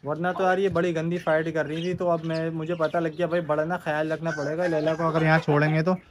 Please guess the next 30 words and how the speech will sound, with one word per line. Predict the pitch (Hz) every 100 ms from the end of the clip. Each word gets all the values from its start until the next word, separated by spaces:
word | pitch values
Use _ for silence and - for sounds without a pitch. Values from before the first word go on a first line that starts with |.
| - - - _
वरना | 135 151 165
tight | 151 147 160
वाली | 160 175
fight | 151 143 160
हो |
जानी | 143 131 143
है | 165
इन |
लोग | 156 143
की, | - 120 113 _ _ _ _ _ _ -
ठीक | - 165
है | 175 190
ना। | 185 139 - - _
बाकी | 143 151 165
वहाँ | 180 180
twinkle | 175 175 175 202
को | 202
देखें | 180 160 180
यार, | 180
हमारे | 160 156 160 170
ना | 180
सारे | 156 156 165 170
भाई | 160 165 160 - - _ -
खोर | 156 165 165
गंदी | 160 165 175
करने | 160 165
ऊपर | 165 170
चढ़ | 160 151
गई | 143 156
है। | 185